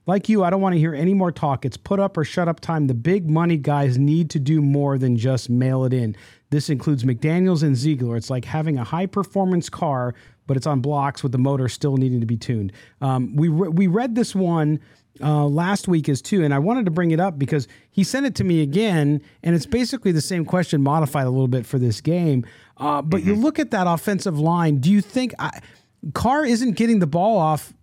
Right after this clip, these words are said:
Speaker 1: as fast as he has in the past? I don't know if he's rushing his progressions, but it doesn't seem like he's trusting and, and reading the field. I thought last year he did a much be-, much better job of going through his progressions.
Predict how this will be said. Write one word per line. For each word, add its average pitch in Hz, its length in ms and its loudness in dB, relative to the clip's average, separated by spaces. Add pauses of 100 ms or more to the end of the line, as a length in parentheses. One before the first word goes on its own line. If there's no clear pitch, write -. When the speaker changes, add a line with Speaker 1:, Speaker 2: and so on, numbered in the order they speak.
(100)
Speaker 1:
as 139 140 -2
fast 214 640 -4
as 147 200 0
he 156 180 0
has 120 420 0
in 143 80 -2
the 127 80 -2
past? 120 400 -2
I - 60 -6
don't 254 140 2
know 269 100 2
if - 80 -2
he's 160 160 2
rushing 160 420 0
his 196 140 2
progressions, 220 680 0 (360)
but 190 100 0
it 175 100 -2
doesn't 247 260 -2
seem 233 260 -4
like 190 160 -2
he's 170 200 0
trusting 160 760 -2
and, 147 260 0
and 143 320 2
reading 170 560 2 (240)
the 147 80 -2
field. 147 680 0 (160)
I 185 100 -2
thought 214 180 -2
last 165 280 -2
year 160 60 2
he 143 80 2
did 143 140 2
a - 20 2
much 143 260 0
be-, 135 300 -2 (100)
much 147 460 0 (320)
better 190 220 2
job 123 400 -2 (420)
of 139 240 -4
going 165 380 2
through 214 340 2
his 175 220 2
progressions. 120 760 -2